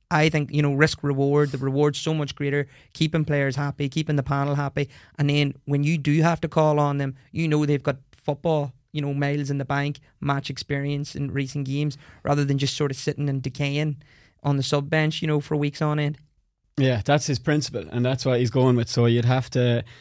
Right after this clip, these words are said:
Speaker 2: um, respect him for that. Just the last shout out is to Colm Collins. He's, uh, the parts is the longest serving intercounty manager in the game,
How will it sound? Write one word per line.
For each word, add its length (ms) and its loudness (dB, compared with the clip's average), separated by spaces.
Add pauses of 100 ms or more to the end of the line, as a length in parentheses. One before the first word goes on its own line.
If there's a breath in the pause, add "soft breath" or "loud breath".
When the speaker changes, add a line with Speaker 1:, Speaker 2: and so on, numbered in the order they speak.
(240 loud breath)
Speaker 2:
um, 240 4
respect 360 2
him 60 -2
for 100 -2
that. 180 2
Just 180 -2
the 80 0
last 260 2
shout 280 4
out 100 4
is 260 2
to 380 2 (360 loud breath)
Colm 280 4
Collins. 440 4
He's, 360 4
uh, 420 2
the 340 -8
parts 360 2
is 140 -2
the 80 0
longest 320 2
serving 420 4
intercounty 480 0
manager 360 2
in 80 4
the 80 0
game, 340 4